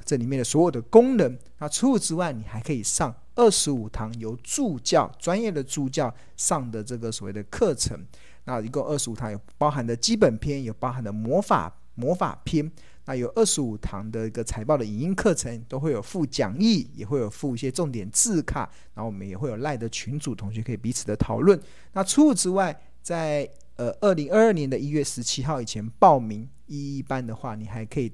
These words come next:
加赠一个庆荣老师的一个毕业直播。那这个毕业直播是，主题是什么？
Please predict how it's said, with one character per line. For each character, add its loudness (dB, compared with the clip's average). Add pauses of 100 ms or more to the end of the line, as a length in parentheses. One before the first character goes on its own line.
(120)
加 2
赠 4
一 -8
个 -4
庆 -6
荣 -4
老 -6
师 -6
的 -6
一 -6
个 -4 (260)
毕 -4
业 2
直 -2
播。 -2 (320)
那 -10
这 -8
个 -2
毕 -2
业 6
直 0
播 2
是， -4 (300)
主 -2
题 -2
是 -4
什 -2
么？ -8